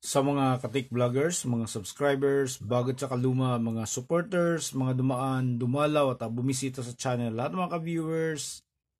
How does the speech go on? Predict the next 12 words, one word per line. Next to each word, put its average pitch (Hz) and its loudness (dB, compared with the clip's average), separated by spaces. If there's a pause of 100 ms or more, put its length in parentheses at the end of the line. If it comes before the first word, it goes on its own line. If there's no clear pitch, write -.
(160)
secret 175 -4
viewers 143 0
at 127 -6
silent 170 -2
viewers, 131 0 (480)
magandang 110 0
araw. 90 -8 (1160)
Ngayon 233 4
meron 226 6
tayong 202 2
ginawang 160 4 (200)
isang 131 -2